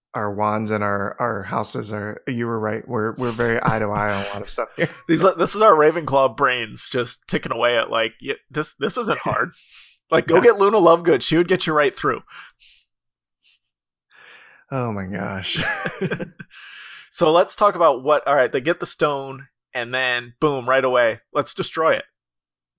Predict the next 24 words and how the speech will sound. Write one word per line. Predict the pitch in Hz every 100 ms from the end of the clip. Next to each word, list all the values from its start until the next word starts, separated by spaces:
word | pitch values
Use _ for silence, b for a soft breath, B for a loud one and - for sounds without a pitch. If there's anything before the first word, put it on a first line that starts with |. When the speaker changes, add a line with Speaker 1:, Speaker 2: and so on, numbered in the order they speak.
| _ _ _
Speaker 2:
Yeah. | 127 - _ _ _
Speaker 1:
Yeah. | 127 101 -
Speaker 2:
What? | 131 - _ _ -
Okay. | - 151 143
Speaker 1:
Why | 120
didn't | 131 139
we | 131
do | 127
this | 123
first? | - 123 101 - 147
Speaker 2:
You, | 151 156
you | 139
Speaker 1:
<laughs> |
Speaker 2:
waited | 139 151 160 143 120
six | - 190 -
months | 165 156 -
or | 143
whatever | 147 147 147 151
it |
was | 143 160 160
to | 156
do | 151
that? | 170 202 175
Like, | 131 123